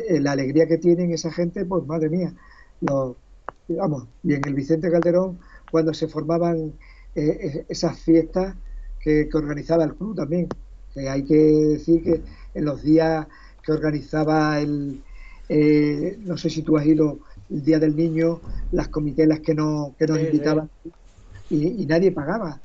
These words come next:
Speaker 1: O sea, que, que otra de las cosas que se agradeció es, en ese día el club.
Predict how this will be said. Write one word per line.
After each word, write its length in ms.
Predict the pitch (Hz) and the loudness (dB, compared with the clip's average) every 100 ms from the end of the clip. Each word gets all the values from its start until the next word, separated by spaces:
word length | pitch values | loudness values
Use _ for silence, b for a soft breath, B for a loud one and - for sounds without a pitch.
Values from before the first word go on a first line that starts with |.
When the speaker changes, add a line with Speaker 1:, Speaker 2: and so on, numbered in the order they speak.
| b b | b b
Speaker 1:
O 40 | |
sea, 100 | - | -12
que, 160 | 131 127 - - - - | -10 -10 -14 -20 -20 -16
que 160 | 139 | -4
otra 200 | 147 170 | 0 2
de 80 | 170 | 4
las 140 | 175 | 2
cosas 320 | 160 175 196 185 | 2 -4 -4 -2
que 340 | 165 156 156 B B - | 4 4 2 B B -16
se 240 | - 156 | 0 2
agradeció 640 | 151 147 147 143 - 156 165 | 2 0 -2 -4 0 4 4
es, 240 | 156 - 170 | 2 -4 -6
en 180 | 156 | -2
ese 220 | 151 151 156 | -4 0 2
día 560 | 151 151 147 143 170 - | 4 2 0 -6 -10 -6
el 240 | 151 139 | -6 -4
club. 260 | 160 247 | -4 -4